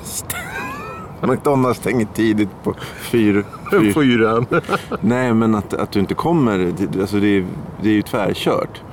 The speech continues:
Speaker 2: Ja, du
Speaker 1: Eh,
Speaker 2: kan
Speaker 1: och
Speaker 2: ju
Speaker 1: då
Speaker 2: inte,
Speaker 1: är det
Speaker 2: du
Speaker 1: väl
Speaker 2: kan ju
Speaker 1: så,
Speaker 2: inte,
Speaker 1: ah.
Speaker 2: du kan ju inte gå ner till Ica och handla en, en,
Speaker 1: Nej.
Speaker 2: tre grädde, det går inte.
Speaker 1: Nej.
Speaker 2: Nej.
Speaker 1: Och, eh, och då i, med, när man resonerar så här så antar jag att då finns det s-,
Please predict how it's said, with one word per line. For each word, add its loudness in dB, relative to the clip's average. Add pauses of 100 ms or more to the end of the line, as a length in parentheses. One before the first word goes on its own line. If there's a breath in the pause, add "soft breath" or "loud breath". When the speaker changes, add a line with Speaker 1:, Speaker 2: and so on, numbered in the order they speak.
(380 loud breath)
Speaker 2:
Ja, 4
du 4
Speaker 1:
Eh, 4
Speaker 2:
kan 4
Speaker 1:
och 6
Speaker 2:
ju 6
Speaker 1:
då 6
Speaker 2:
inte, 6
Speaker 1:
är 6
det 6
Speaker 2:
du 6
Speaker 1:
väl 4
Speaker 2:
kan 4
ju 6
Speaker 1:
så, 4
Speaker 2:
inte, 6
Speaker 1:
ah. 4
Speaker 2:
du 2
kan 0
ju 4
inte 2
gå 4
ner 4
till 2
Ica 0
och 4
handla 2
en, -2
en, 2
Speaker 1:
Nej. 2
Speaker 2:
tre 4
grädde, 2
det 2
går 0
inte. 0
Speaker 1:
Nej. 0 (160)
Speaker 2:
Nej. -4 (260)
Speaker 1:
Och, 2
eh, 2 (680)
och 2
då 4
i, 2 (320)
med, 2
när 4
man 2
resonerar 0
så -2
här 0
så -2
antar -2
jag 0
att -8
då -4
finns -2
det 0
s-, -6